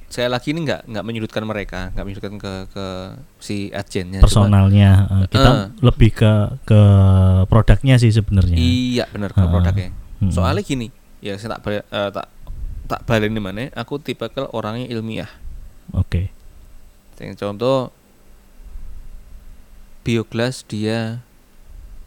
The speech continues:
Speaker 1: dapat menurunkan P H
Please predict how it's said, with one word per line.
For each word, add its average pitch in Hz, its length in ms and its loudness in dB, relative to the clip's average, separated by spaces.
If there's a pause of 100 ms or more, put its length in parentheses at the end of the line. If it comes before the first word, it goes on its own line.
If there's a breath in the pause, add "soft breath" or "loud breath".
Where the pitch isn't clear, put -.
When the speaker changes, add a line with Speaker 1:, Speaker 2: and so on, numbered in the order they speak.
(580)
Speaker 1:
dapat 107 320 -4 (320)
menurunkan 107 960 -4
P 101 160 -4
H 95 240 -4